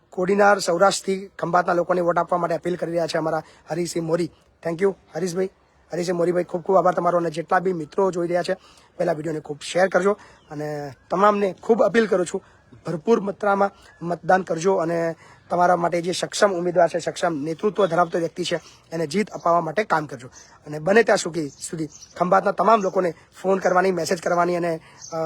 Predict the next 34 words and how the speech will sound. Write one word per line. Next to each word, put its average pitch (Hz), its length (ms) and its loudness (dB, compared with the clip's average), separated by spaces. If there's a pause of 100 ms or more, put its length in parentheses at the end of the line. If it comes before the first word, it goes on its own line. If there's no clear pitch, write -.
(260)
સમજાવવાની 196 480 0
જવાબદારી 175 400 0
હું 185 140 -2
તમામ 180 260 -2
મારા 175 140 0
ચાહક 160 280 -6
મિત્રોને 170 280 -6
આપું 151 240 -8
છું. 202 180 -4 (400)
બસ, 160 240 -8
વિશેષ 165 420 2
અત્યારે 190 280 -2
કશું 180 260 -8
કહેતો 156 240 -6
નથી. 190 380 -6 (280)
એક 185 180 -6
અપીલ 240 400 -2
છે, - 140 0
એક 185 260 -2
લાગણી, 165 360 0 (300)
એક, 175 180 -10
અ, 160 480 -2
મતલબ 165 380 -6
એક 170 240 -8 (120)
પ્રેમભાવથી 208 540 2 (280)
અને 170 120 -4
એક 170 140 -10
વિશ્વાસથી 180 640 2 (220)
આપ 170 160 -10
તમામને 190 320 2
એક 170 260 -4
જવાબદારી 196 600 2
આપું 170 200 -4
છું 151 160 -10